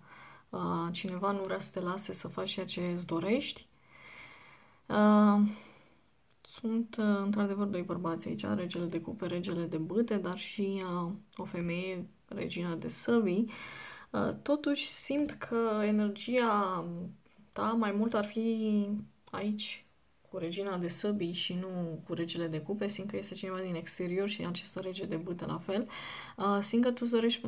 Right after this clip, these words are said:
foarte mult, uh, o detașare, într-un fel, dintr-o situație, îți dorești, uh, armonie, îți dorești pace, îți dorești așa să fie totul foarte clar, foarte limpede într-o relație.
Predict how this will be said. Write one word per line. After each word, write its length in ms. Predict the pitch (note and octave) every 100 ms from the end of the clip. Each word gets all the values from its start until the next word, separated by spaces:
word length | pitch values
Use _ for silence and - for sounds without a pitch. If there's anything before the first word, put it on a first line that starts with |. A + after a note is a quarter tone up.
| A3+
foarte 320 | G#3+ G#3 G#3+
mult, 500 | G#3+ G#3 G3+ G#3 G#3+
uh, 520 | G3+ G3 F#3+ F#3 F3+ F3+ - _ _ _ _ _ G#3
o 120 | G3
detașare, 720 | G3+ G#3 G3 G3 A3 A3+ A3+
într-un 280 | G#3+ G#3 G#3
fel, 360 | - G3+ G3+ -
dintr-o 340 | G3+ F#3+ -
situație, 560 | A3 - - F#3+ F#3 F#3
îți 80 | G3
dorești, 340 | F3+ G3 A3+ - - - - - -
uh, 80 | G3+
armonie, 640 | G3 G3 G3+ G3 G3+ G3
îți 100 | F#3+
dorești 260 | F#3 G#3 -
pace, 300 | G#3 G#3 G3
îți 100 | F3+
dorești 300 | F3+ G#3 G3
așa 200 | - G3
să 100 | -
fie 200 | G3 F#3+
totul 260 | F#3 G3+
foarte 340 | G#3 F#3+ - F3
clar, 460 | - F#3+ A3 A#3 -
foarte 300 | - G3+ -
limpede 460 | F3 F#3 G#3 G#3 G#3
într-o 240 | G3 F3+
relație. 640 | E3+ E3 F3 A3+ - A#3